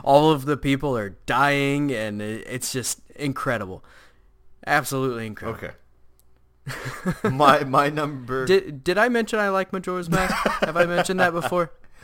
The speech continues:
Speaker 1: <laughs>
Speaker 2: My number three is gonna stun people. Fuck Tom Nook.
Speaker 1: Okay, all right.
Speaker 2: Let me get into this. That little raccoon bastard in Animal Crossing, okay? <laughs>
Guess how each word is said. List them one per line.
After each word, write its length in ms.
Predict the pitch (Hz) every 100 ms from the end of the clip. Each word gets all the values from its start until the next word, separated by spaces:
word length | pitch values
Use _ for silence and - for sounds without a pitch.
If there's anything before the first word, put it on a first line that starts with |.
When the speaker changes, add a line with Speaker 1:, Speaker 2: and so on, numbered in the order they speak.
| -
Speaker 1:
<laughs> 500 | - - - - 196
Speaker 2:
My 300 | 208 175 147
number 400 | 165 185 175 165 151
three 680 | - 131 127 123 98 87 92 - - -
is 160 | 101 95
gonna 160 | 104
stun 360 | 95 - 95 87
people. 440 | 85 78 - 69 - - - - - - - - - - -
Fuck 340 | 127 - -
Tom 340 | 131 101 92
Nook. 400 | 85 80 - - - - - - - - - - - - - - - - -
Speaker 1:
Okay, 680 | 156 170 208 233 247 190 202 - - -
all 160 | 185
right. 300 | 269 247 254 - - - -
Speaker 2:
Let 100 | 127
me 60 |
get 160 | 135 143
into 200 | 127 101
this. 400 | 90 80 80 - _ _ _ _ -
That 120 | 117
little 200 | 123 131
raccoon 480 | 117 120 117 127 110
bastard 600 | 101 101 101 - 80 82 _ _ _ _ -
in 160 | 107 107
Animal 340 | 110 107 101
Crossing, 580 | - 90 82 - 76 76 - 92
okay? 380 | 95 107 110
<laughs> 40 | 113